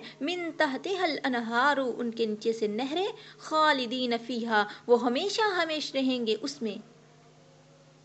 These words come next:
وَنِعْمَ اجر العاملین، اور اچھا اجر ہے عمل کرنے والوں کا۔ اللہم اجعلنا منہم، اللہ بھی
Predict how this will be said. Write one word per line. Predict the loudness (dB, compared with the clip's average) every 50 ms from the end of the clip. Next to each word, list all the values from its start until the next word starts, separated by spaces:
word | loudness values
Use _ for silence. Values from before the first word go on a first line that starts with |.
| -20 -20 -20 -20 -20 -20 -20 -20 -20 -20 -20 -18 -10 -4
وَنِعْمَ | 0 2 2 4 4 4 4 4 4 2 2 0
اجر | 0 -2 -2 0
العاملین، | 2 4 4 6 4 4 2 0 -2 -2 -2 -2 -4 -6 -10 -12 -20 -20 -12 -4
اور | 0 2 2 2 2
اچھا | 0 -4 -4 -4 0 2 4 4 4 4
اجر | 2 2 2 2 2 2 0 0
ہے | 0 0 0 0 0
عمل | -2 0 0 0 -2 0 -2
کرنے | -2 0 0 -2 -2 -2 -2
والوں | -2 -2 -2 -4 -6 -8 -10 -8
کا۔ | -8 -8 -8 -10 -20 -20 -20 -20 -20 -20 -20 -20 -20 -20 -20 -20 -6 2
اللہم | 2 2 4 4 4 4 4 4 4 2 2 2
اجعلنا | 0 0 0 0 2 2 2 0 0 0 0
منہم، | -2 -2 -2 -2 -2 -4 -4 -8 -12 -20 -8 -2
اللہ | 0 0 2 2 2 0 0
بھی | 0 -2 -6